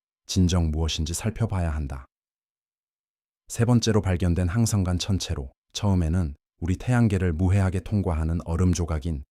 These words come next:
우무아무아와 같은 또 다른 파편으로 여겨졌다. 그러나 망원경은 곧 그것이 평범한 천체가 아님을 드러냈다.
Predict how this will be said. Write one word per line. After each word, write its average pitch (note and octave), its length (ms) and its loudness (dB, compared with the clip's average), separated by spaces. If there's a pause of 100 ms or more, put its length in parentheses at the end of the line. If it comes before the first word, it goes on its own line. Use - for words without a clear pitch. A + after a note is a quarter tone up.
(320)
우무아무아와 F2+ 840 4
같은 D2+ 420 -6
또 G2 120 -4
다른 F#2+ 240 0
파편으로 E2+ 580 0
여겨졌다. D2+ 680 -4 (720)
그러나 E2 500 0
망원경은 E2 800 0 (400)
곧 E2+ 260 -6
그것이 E2 640 -2 (160)
평범한 G#2+ 520 0
천체가 D#2 720 -4
아님을 E2 380 0
드러냈다. D2 680 -4